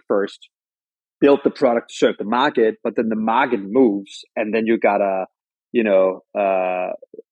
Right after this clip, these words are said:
use the big taboo word of pivot the product a little bit, right? And that's, sometimes the market moves, sometimes the market just expands, and then you're realizing, "Oh, now I gotta serve it, uh, so I gotta find," so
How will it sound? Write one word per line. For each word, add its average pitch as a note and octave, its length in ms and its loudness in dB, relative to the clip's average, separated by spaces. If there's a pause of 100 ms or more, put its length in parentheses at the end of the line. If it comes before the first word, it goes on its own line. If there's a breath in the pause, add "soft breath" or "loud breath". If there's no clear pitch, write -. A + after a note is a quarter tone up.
(200)
use A#2+ 280 0
the G#2 60 -8
big G#2+ 200 -2
taboo A#2+ 320 0
word G#2+ 300 2
of F#2+ 60 -4 (120)
pivot C#3 340 4
the A#2+ 140 -6
product C3 420 2
a F#2+ 80 -10
little F#2+ 280 -10
bit, A2 180 -6 (180)
right? A#2+ 220 -12 (640 soft breath)
And A2 400 2 (320)
that's, B2 320 -2
sometimes C3 300 0
the A#2+ 80 -8
market F#2 320 -6
moves, C#3+ 420 4
sometimes A#2 320 -8
the A2+ 80 -14
market G#2+ 280 -8
just G2+ 180 -18
expands, - 920 -10
and A2+ 160 -10
then A2 120 -8
you're G#2+ 160 0
realizing, G#2 520 -2
"Oh, A#2+ 200 -2
now A2+ 240 -4
I A2+ 40 -4
gotta G2 220 -8
serve A2 400 -6
it, G#2 160 -6 (160)
uh, F#2 220 -8
so A2 160 -6
I G2 80 -4
gotta G2 260 -6
find," G#2 220 -8 (100)
so A#2 140 -2